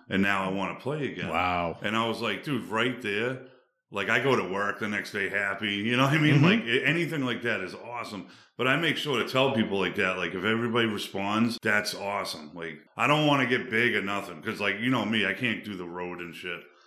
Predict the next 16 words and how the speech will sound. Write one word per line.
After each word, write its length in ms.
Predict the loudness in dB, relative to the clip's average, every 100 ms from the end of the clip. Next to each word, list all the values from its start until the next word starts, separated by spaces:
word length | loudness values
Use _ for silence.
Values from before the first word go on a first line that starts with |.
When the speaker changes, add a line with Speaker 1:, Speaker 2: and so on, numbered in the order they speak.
| _ _
Speaker 1:
I 80 | -4
can't, 220 | 0 2
I 40 | 2
can't 120 | 4
even 180 | 4 6
get 100 | 4
out 160 | 4 2
of 60 |
East 160 | 0 0
Bridgewater, 540 | 2 2 0 -2 -6
Jesus 340 | -6 -8 -8 -8
Christ. 380 | -4 -4 -6 -12 _ _ _ _
Speaker 2:
Yeah, 180 | 4 4
we 140 | 6 6
Speaker 1:
Like 140 | 6
Speaker 2:
actually, 160 | 4